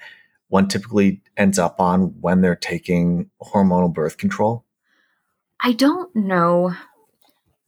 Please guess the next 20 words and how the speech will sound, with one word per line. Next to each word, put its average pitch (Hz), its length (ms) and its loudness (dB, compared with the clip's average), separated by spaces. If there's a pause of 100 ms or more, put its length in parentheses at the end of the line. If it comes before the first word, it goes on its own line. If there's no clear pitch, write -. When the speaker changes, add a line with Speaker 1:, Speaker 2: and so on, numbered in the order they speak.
(180)
Speaker 2:
but, 208 320 2 (300)
I 226 60 0
mean, 220 400 2 (840)
hormones 311 380 2
are 226 100 0
weird, 165 380 -4 (400)
and 175 540 -2 (920)
the 202 140 -6
hormonal 220 520 2
profile 175 460 0
you 170 100 0
end 165 140 -2
up 160 100 -4
with 170 120 -6
in 170 120 -4
pregnancy 160 520 -4
is 160 100 -2
not 156 240 -2
just - 300 -6
progesterone. 202 680 0